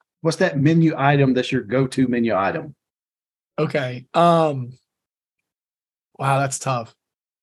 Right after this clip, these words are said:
Speaker 2: I'm a, I'm a huge dining hall guy, so I'm not a huge, I don't eat out a ton. Um, that's just, that's a, that's a me being frugal thing. But I think,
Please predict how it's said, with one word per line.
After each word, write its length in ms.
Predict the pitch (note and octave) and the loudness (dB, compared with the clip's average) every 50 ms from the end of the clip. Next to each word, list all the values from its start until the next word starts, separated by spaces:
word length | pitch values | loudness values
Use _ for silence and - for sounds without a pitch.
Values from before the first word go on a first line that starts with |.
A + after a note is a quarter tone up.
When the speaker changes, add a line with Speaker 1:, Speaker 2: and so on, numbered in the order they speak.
| _ _ _ _ _ _ _ _ _ | _ _ _ _ _ _ _ _ _
Speaker 2:
I'm 160 | - E3 F3+ F#3 | 0 2 4 4
a, 120 | E3+ E3+ E3+ | 2 2 2
I'm 140 | E3 E3+ E3 | 0 2 2
a 60 | D#3 | 2
huge 340 | D3+ - G3 F#3 E3+ C#3+ C#3 | 0 0 0 -2 -2 -2 -2
dining 260 | D#3 C#3+ C#3+ D3 D3+ | -4 -2 -2 -4 -2
hall 240 | D#3+ F3 D#3+ D#3 D3+ | 0 2 2 2 2
guy, 400 | D#3+ D#3 D#3+ D#3+ D#3+ D#3+ E3 E3+ - _ | 2 2 2 2 2 0 0 -4 -8 _
so 540 | - - - - C#3 E3 D3+ C#3 C3 C3 - _ _ _ _ _ | -4 -4 0 2 2 2 2 0 -4 -8 -12 _ _ _ _ _
I'm 300 | - C#3+ D3 D3+ C#3+ C#3 | -4 -2 -2 -2 -4 -4
not 220 | C#3 D#3 D3+ D3+ D3+ | -6 -4 -2 -2 -2
a 40 | D3 | -2
huge, 420 | B2+ D3+ D3 C#3 C3 - - - _ _ _ _ _ _ _ - | -2 -4 -6 -6 -8 -12 -14 -16 _ _ _ _ _ _ _ 2
I 80 | E3+ | 2
don't 140 | F#3+ G#3+ A3+ | 4 4 6
eat 100 | A3 A3 | 4 6
out 140 | G#3 G3+ F#3 | 6 4 4
a 100 | E3+ - | 2 2
ton. 320 | - F#3 F3 D3+ C#3 C#3 - - | 2 2 2 2 0 -6 -6 -2
Um, 520 | D#3+ E3 E3 D#3+ D3+ C3+ B2+ A#2+ A#2+ A2 _ _ _ _ _ _ _ | 0 2 2 2 0 -2 -6 -8 -10 -16 _ _ _ _ _ _ _
that's 180 | - D3+ C#3+ - | -4 -4 0 0
just, 220 | F3+ E3 E3 E3+ | 0 0 0 -2
that's 220 | - F3 D#3+ - | -4 -4 -2 -2
a, 240 | E3 D3 C3+ B2 A2+ - _ _ _ _ _ _ _ _ _ _ _ _ _ _ _ _ | -4 -4 -4 -6 -10 -12 _ _ _ _ _ _ _ _ _ _ _ _ _ _ _ _
that's 180 | - C#3+ C3 - | -12 -10 -8 -6
a 100 | C3+ B2+ | -6 -6
me 220 | B2+ C3 B2+ B2+ | -4 -4 -4 -4
being 240 | A#2+ B2+ B2 A#2+ A#2 | -6 -6 -8 -8 -10
frugal 380 | - - C3 C3 A#2+ B2+ B2 | -10 -8 -8 -6 -6 -8 -10
thing. 340 | A#2+ - C3 B2 A#2+ A#2+ - _ _ _ _ _ _ _ _ _ _ _ _ | -10 -10 -10 -10 -10 -12 -18 _ _ _ _ _ _ _ _ _ _ _ _
But 120 | - F3+ | 2 4
I 140 | E3+ D#3 E3+ | 4 4 2
think, 480 | C#3+ - - G3 G3 G#3 G#3 G#3 - | 0 2 2 4 4 4 2 -2 -8